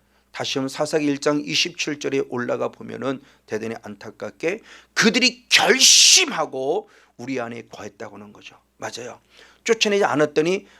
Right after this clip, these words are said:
바로 결심하고 내 안에 거해서 방금 얘기했던 바로 N의 상태, 에코의 상태, 그리고 다이몬이 조마의 상태로 해를 끼쳐요. 근데 더 큰 문제는 쫓아내지 않았어요. 언제? 강성한 후에도.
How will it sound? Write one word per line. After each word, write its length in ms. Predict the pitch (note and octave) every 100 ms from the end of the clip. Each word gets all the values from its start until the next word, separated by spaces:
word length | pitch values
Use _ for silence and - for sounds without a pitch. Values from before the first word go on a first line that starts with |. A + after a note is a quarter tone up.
| _
바로 240 | - C#3+ C#3
결심하고 840 | - - A3+ A3+ - G3 E3+ D#3+
내 160 | A#2+ B2
안에 200 | B2 C3
거해서 340 | - A2 A#2+
방금 380 | - E3+ F3+ G3
얘기했던 580 | D3 C3 - D#3+ G3+ B3+ - -
바로 240 | - G#2+ A2+ -
N의 260 | A2+ A2 A2+
상태, 540 | - A2 G#2+ E3 - - _ _
에코의 440 | A2 G#2+ - G#2+ G#2
상태, 540 | - A2 G#2+ E3+ - - _ _
그리고 520 | - G3+ G#3 F3+ - _ _
다이몬이 500 | - G2+ G#2+ G#2+ G#2
조마의 400 | - - C3 C3
상태로 300 | A#2+ A#2+ A#2+
해를 300 | A#2+ - G#3+
끼쳐요. 380 | G#3 D3+ - - - _ _ _ _ _ _ _ _ _
근데 220 | - B2
더 200 | A2+ A2+
큰 140 | - A2
문제는 380 | A2 A2+ E3+ G#3+ _ _ -
쫓아내지 480 | A3 - F#3 F3 -
않았어요. 640 | - A2+ B2 - A#2+ G#2 _
언제? 380 | B2 C3 D#3+ G3 - - _ _
강성한 640 | - - D#3 D3 D3+ D3+
후에도. 480 | D3 - C#3+ B2 -